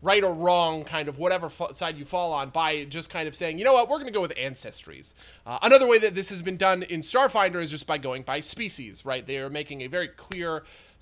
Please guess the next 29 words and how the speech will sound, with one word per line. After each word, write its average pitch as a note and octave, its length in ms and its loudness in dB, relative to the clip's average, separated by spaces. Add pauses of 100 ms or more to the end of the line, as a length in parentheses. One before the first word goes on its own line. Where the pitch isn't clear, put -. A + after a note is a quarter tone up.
(120)
kind C3+ 240 -6
of G#2+ 180 -10
scientific G3 800 -2
delineation, D3 960 -8 (320)
um, G2 540 -14 (320)
versus D3 360 -10
something C#3+ 280 -12
like B2+ 200 -10
races, F3+ 520 -4
which - 240 -14 (160)
doesn't D#3+ 400 -8
have C#3+ 440 -10
as C3 220 -10
much C3 300 -12
of A2 120 -14
a, A2+ 260 -12 (500)
of A2+ 160 -16
a A2 60 -12
scientific A#2 840 -12
basis A#2 480 -12
in G#2+ 100 -16
the A2+ 80 -16
same A2 240 -14
way G2+ 120 -16
that F#2+ 100 -18
something G2 240 -20
like E2 140 -18
species - 500 -20
does. - 320 -20